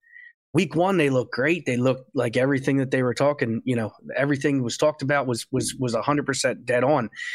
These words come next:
You know, Ta'amu looked good. Everything was, was, was kinda going right to where they fucking wanted to. And then all of a sudden,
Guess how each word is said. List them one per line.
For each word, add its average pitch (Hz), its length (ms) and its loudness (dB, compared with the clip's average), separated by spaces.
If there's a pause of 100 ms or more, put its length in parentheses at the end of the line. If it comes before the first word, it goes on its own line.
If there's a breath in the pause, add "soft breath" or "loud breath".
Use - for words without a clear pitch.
(120)
You 135 100 2
know, 113 120 2
Ta'amu 139 540 4
looked 135 200 2
good. 135 220 4
Everything 139 400 0
was, 123 220 -2
was, 120 280 -4
was 110 140 -4
kinda 143 260 -2
going 123 300 0 (380 loud breath)
right 180 260 2
to 160 100 2
where 135 280 2
they 123 180 -2
fucking 123 360 0
wanted 139 260 0
to. 113 160 0
And 117 120 0
then 123 80 0
all 127 160 2
of 120 60 -2
a 117 60 -2
sudden, 139 420 0